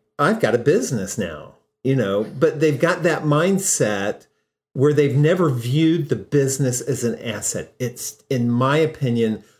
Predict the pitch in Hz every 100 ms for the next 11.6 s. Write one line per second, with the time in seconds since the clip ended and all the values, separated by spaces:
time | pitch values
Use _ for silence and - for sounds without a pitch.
0 | _ _ - 98 113 123 135 143 143 131
1 | 117 117 113 110 107 - 117 107 104 104
2 | 117 104 104 101 - 95 95 87 82 -
3 | - _ _ _ _ _ _ _ _ 117
4 | 110 - 110 104 104 127 135 135 113 95
5 | 120 123 117 - 117 101 104 107 110 123
6 | 135 - 127 117 113 107 113 - 104 101
7 | 98 90 117 104 104 104 101 - _ _
8 | _ _ 113 107 - 127 120 117 - -
9 | 104 - - - 180 185 190 135 101 117
10 | 117 110 101 104 107 117 117 120 - -
11 | 104 92 - 85 - -